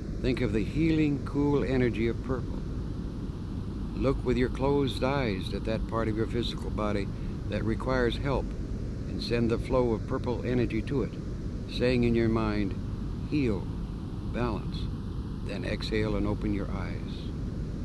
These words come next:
When you do this, that part of your physical body on which you have focused will begin immediately to restore and rebalance into a normal,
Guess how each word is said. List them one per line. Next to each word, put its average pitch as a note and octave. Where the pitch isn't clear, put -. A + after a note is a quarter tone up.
When B2
you C#3+
do D#3
this, -
that A#2+
part B2+
of B2
your A#2+
physical C3+
body A#2
on F2+
which G2+
you B2
have C3+
focused G#2
will G2
begin A2+
immediately B2+
to F#2
restore C3
and G#2
rebalance G#2
into G2
a F#2+
normal, B2